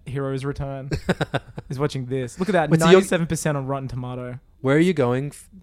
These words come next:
Speaker 2: tomorrow?
Speaker 1: Oh, I'm going, so the, uh, we do the one night stand.
Speaker 2: Okay.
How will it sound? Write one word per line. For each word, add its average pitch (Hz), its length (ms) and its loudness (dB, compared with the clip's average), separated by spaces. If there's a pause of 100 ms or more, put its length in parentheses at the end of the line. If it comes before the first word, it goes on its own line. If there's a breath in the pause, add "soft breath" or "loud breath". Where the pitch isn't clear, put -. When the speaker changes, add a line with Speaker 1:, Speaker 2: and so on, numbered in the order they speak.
(140)
Speaker 2:
tomorrow? 127 340 -2
Speaker 1:
Oh, 170 240 8
I'm 156 100 -2
going, 165 560 -2
so 151 260 -4
the, 143 420 -12
uh, 139 200 -2
we 135 140 -8
do 143 200 -12
the 135 120 -14
one 135 180 -10
night 131 200 -14
stand. 139 420 -20 (300)
Speaker 2:
Okay. 95 260 -6